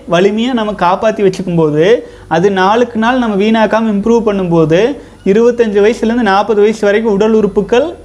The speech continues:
வலிமையாயிட்டு வரும் காலம். இருக்கும் உடல் உறுப்புகள் நல்ல வலிமையாக மாறுவதற்கான அருமையான காலகட்டத்தில் இப்ப நம்ம இருக்கிறோம்.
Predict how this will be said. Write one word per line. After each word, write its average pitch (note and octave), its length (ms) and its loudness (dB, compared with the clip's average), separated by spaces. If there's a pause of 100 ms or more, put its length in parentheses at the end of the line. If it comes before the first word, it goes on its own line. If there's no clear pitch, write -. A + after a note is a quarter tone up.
(180)
வலிமையாயிட்டு A#3 680 0
வரும் G#3 260 2
காலம். E3 400 -2 (200)
இருக்கும் C4 500 0
உடல் A3+ 240 2
உறுப்புகள் A3 520 -2
நல்ல G#3+ 420 0
வலிமையாக G#3+ 760 0
மாறுவதற்கான F#3+ 760 0
அருமையான G3 520 -2
காலகட்டத்தில் F#3 520 0
இப்ப F#3+ 140 -2
நம்ம E3+ 200 0
இருக்கிறோம். F#3 420 0